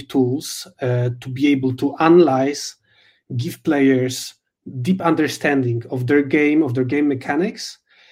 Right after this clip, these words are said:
and coaches them, and this is the most important part, and gives them recommendations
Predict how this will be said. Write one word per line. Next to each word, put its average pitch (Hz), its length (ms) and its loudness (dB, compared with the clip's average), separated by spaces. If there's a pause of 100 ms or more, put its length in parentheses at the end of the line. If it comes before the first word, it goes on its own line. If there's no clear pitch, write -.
(160)
and 135 240 -2
coaches 185 440 2
them, 123 160 -2
and 120 100 0
this 127 120 -4
is 131 80 -8
the 127 80 -2
most 139 240 -2
important 123 360 -4
part, 120 300 -12
and 131 180 -4
gives 135 200 -6
them 127 140 -2
recommendations 139 1120 0